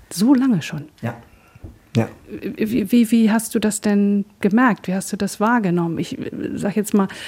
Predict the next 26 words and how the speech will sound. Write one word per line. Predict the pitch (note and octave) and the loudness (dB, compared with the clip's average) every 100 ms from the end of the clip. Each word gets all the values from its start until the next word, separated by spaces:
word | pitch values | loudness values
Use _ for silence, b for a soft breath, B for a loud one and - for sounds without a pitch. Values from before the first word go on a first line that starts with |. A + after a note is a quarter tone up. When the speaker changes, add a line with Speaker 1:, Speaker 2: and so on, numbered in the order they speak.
| B B B B - | B B B B -2
Speaker 1:
ähm, | G#3 F#3+ F#3 F#3 F3+ - _ _ - _ | 2 4 4 4 0 -4 _ _ -20 _
auch | E3+ F3 - | -4 -2 0
ich | A#3 C4 - G3+ | 4 4 2 0
hab | G3+ - - - | 0 0 -6 -2
als, | - F#3 - - | 2 2 0 -4
als | F3+ F3+ | -4 -4
kleines | - F#3 F3+ F#3 - | -4 0 2 2 2
Mädchen, | G3 G3 - F#3+ F#3+ F#3 F3+ - | 4 2 2 2 4 4 2 2
ähm, | F3 F3 F3+ | 2 4 4
Jungsspiele | G#3 A3 - - G3 F3+ | 4 2 0 -2 0 2
gespielt, | E3+ E3+ - F3+ F3+ F3+ F3 F3 E3+ - | 2 -2 -4 -2 2 4 4 4 2 0
ähm, | E3+ E3+ E3 G2+ - - - G#2+ F#2+ G#2+ A#2 C3 C#3+ F2+ | 2 2 2 2 0 -2 -8 -8 -8 -8 -10 -8 -10 -6
Hosen | - - G3+ A3+ F#3+ F3 | -4 2 4 6 6 4
waren, | F3 F3+ | 4 2
ich | E3+ - | 2 2
bin | E3+ | 0
ein | |
Kind | D#3+ G3 F3+ | 2 2 2
der | |
siebziger, | F3 G#3 - F#3+ E3+ D#3+ | 0 -2 0 2 2 2
waren | D#3+ D#3+ | 2 2
Röcke | F3+ - | 2 0
sowieso | E3+ E3 G#3 | 0 2 4
überhaupt | G3 - | 2 2
nicht | A3 - | 0 2
angesagt. | G3 F#3+ F3 F#3 E3 - | 2 2 4 2 2 0